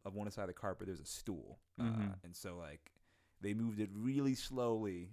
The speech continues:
Speaker 1: and I could prop myself on the stool so I didn't, like, bust my ass, like, within, like, the first few seconds of the shot.
Speaker 2: Nice.
Speaker 1: Yeah.
Speaker 2: <laughs> Yeah, I think the first double dolly shot, uh, Bobby from my band was telling me, uh,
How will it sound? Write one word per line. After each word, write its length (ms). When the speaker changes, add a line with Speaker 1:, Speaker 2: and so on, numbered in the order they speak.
Speaker 1:
and 120
I 60
could 180
prop 200
myself 380
on 80
the 60
stool 300
so 120
I 40
didn't, 160
like, 180
bust 240
my 120
ass, 320
like, 220
within, 400
like, 160
the 60
first 260
few 100
seconds 340
of 40
the 80
shot. 300
Speaker 2:
Nice. 100
Speaker 1:
Yeah. 360
Speaker 2:
<laughs> 60
Yeah, 140
I 60
think 220
the 80
first 260
double 180
dolly 280
shot, 360
uh, 280
Bobby 280
from 180
my 100
band 300
was 120
telling 240
me, 220
uh, 200